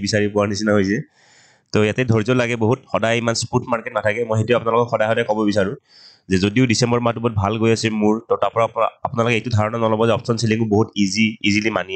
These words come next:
আহে। ইয়াতো বেয়া দিন আহে, খালি বেয়া দিনখিনি আমি কেনেকৈ টেকেল কৰিব পাৰোঁ সেইখিনিহে বহুত ইম্পৰ্টেণ্ট। তো এতিয়া দেখিব আজিতো মই লছ খাম বুলিয়ে ভাবি আছিলোঁ, লছৰ পৰা এতিয়া প্ৰফিট আছে।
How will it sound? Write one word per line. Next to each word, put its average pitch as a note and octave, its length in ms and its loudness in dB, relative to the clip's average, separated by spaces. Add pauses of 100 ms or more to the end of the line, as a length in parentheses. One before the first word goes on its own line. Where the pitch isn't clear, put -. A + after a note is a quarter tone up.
আহে। G2+ 140 -6 (320)
ইয়াতো - 260 0
বেয়া A#2 220 0
দিন A#2 160 -4
আহে, A2 160 -2 (400)
খালি G#2+ 220 -2
বেয়া G#2+ 220 0
দিনখিনি A#2 320 -2
আমি A2+ 120 -2
কেনেকৈ A2 280 -2
টেকেল A2 260 -2
কৰিব A2+ 200 4
পাৰোঁ A2+ 180 2 (180)
সেইখিনিহে A2+ 380 -2 (140)
বহুত G#2+ 140 0 (180)
ইম্পৰ্টেণ্ট। F#2 380 -2 (720)
তো F2 60 2 (400)
এতিয়া G#2 200 -4
দেখিব G#2 180 -2 (140)
আজিতো G2+ 300 -4
মই A2+ 100 4 (140)
লছ G2+ 120 -2 (100)
খাম A2+ 140 0
বুলিয়ে A2+ 200 2
ভাবি G#2+ 180 0
আছিলোঁ, A2+ 260 0
লছৰ F#2 200 -2
পৰা G#2+ 120 2
এতিয়া G#2+ 160 -4
প্ৰফিট A#2 260 0
আছে। B2+ 100 -8